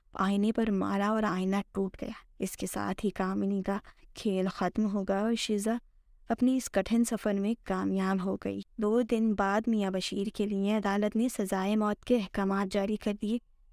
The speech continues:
फायका और मीना दोनों ठीक हो गईं। फायका ने अपने किए की शीजा से माफ़ी मांग ली। शीजा को मियाँ बशीर के बारे में पता चला तो उसको बहुत दुख हुआ, मगर अब वो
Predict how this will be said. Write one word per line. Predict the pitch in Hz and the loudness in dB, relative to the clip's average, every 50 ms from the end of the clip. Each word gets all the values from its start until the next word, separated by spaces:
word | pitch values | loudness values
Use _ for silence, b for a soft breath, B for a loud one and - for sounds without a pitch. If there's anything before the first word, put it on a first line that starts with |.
| _ - | _ -4
फायका | - 240 240 247 254 - - 285 | 0 2 2 2 2 4 4 4
और | 285 285 | 6 6
मीना | 277 254 240 233 233 240 254 269 277 247 | 6 4 4 4 4 6 6 6 4 4
दोनों | - 214 202 202 208 220 226 - | 2 0 0 0 -2 -2 -4 -4
ठीक | - - - 202 - | -6 -4 -4 -4 -4
हो | - 214 - - | -4 -4 -2 -2
गईं। | 208 196 190 - - - - - - | -4 -4 -4 -8 -16 -20 -20 -14 -6
फायका | - 214 196 220 214 - - 202 202 | -2 0 0 0 0 0 0 0 2
ने | 208 208 208 | 4 4 2
अपने | 208 - - 214 208 208 | 2 0 0 -2 -2 -2
किए | - - 208 208 202 | -2 -4 -4 -4 -4
की | 202 - 226 226 - - - - _ - - - | -4 -4 -4 -4 -4 -8 -20 -20 _ -20 -20 -16
शीजा | - - - 233 214 - 214 202 | -10 -2 0 0 2 2 0 0
से | - - 226 | 0 -2 -2
माफ़ी | 202 202 220 202 - - 240 | 0 0 -2 -2 -2 0 2
मांग | 226 208 202 208 214 208 | 2 4 4 4 2 2
ली। | 208 208 214 - - - - - - | 0 -2 -4 -8 -14 -20 -20 -12 -8
शीजा | - - 254 233 269 262 | -4 -2 0 2 2 2
को | 262 - 285 | 2 2 4
मियाँ | 269 262 254 254 269 269 | 4 4 4 4 4 4
बशीर | 247 220 - - 220 220 - | 4 2 0 0 -4 -4 -2
के | - - 220 | 0 0 2
बारे | - 208 196 202 208 214 | 2 2 0 2 2 2
में | 214 214 | 2 0
पता | - - 196 - 202 196 | 0 -2 -2 -2 -2 -2
चला | - 214 208 208 208 214 | 0 0 0 2 2 0
तो | - 214 | 0 -2
उसको | 202 - - - 233 208 - | -4 -4 -6 -6 -6 -4 -2
बहुत | 214 190 - 233 214 - | -2 -2 -2 -4 -2 -4
दुख | 220 - - - | -6 -6 -6 -10
हुआ, | - - 220 - - _ _ _ - | -8 -8 -8 -8 -10 _ _ _ -2
मगर | - 214 202 214 214 | 0 0 2 4 4
अब | 208 208 208 - - | 2 2 -2 -2 -2
वो | 208 208 | -2 -2